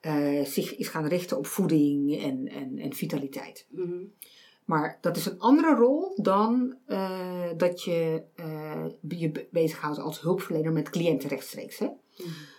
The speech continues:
Speaker 1: Nou, en, eh, ze merkte dat ze, eh,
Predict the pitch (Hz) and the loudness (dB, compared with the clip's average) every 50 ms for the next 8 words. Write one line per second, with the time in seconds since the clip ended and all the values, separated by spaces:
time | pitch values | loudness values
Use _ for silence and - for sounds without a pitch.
0 | _ _ _ _ _ _ _ _ _ _ _ _ _ _ 220 208 185 - - - | _ _ _ _ _ _ _ _ _ _ _ _ _ _ 2 2 2 2 0 -2
1 | - 202 196 180 180 185 - - _ - 180 175 175 170 165 160 156 151 143 - | -2 0 0 0 -2 -4 -8 -12 _ -6 -4 -4 -2 -2 -2 -4 -4 -4 -6 -4
2 | - - 175 180 180 175 175 - 160 165 156 143 - - - - 160 151 147 143 | -2 0 0 0 0 0 -2 -2 0 0 0 0 -2 -4 -8 -8 -8 -6 -4 -4
3 | 143 139 139 143 - - - - | -4 -4 -4 -6 -6 -10 -12 -16